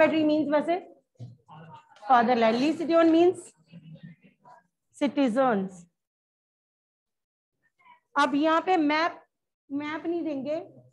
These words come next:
वैसे ये बताया क्या हुआ है, किसका map है। हाँ, ये पूछ सकते हैं कौन से continent का map है? यूरोप। यूरोप after the Congress of Vienna।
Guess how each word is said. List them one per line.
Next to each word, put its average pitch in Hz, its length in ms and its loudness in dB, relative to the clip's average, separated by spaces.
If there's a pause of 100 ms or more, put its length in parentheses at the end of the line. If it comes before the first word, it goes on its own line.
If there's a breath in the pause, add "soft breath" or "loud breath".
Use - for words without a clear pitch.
(320)
वैसे 294 340 -2
ये 349 200 -2
बताया 294 460 0
क्या 320 200 -2
हुआ 294 180 0
है, 311 60 0
किसका 339 400 -6
map 285 280 -8
है। 330 100 -6
हाँ, 311 120 -8
ये 302 160 -4
पूछ 311 240 -6
सकते 311 220 -10
हैं 339 80 -4 (920)
कौन 359 320 4
से 415 140 -2
continent 330 640 0
का 311 120 0
map 233 280 -2
है? 196 80 -18 (1400)
यूरोप। 254 560 2 (520)
यूरोप 311 720 2 (100)
after 311 440 2 (100)
the 302 380 2 (500)
Congress 320 680 -6
of 302 280 -6 (140)
Vienna। 262 380 -2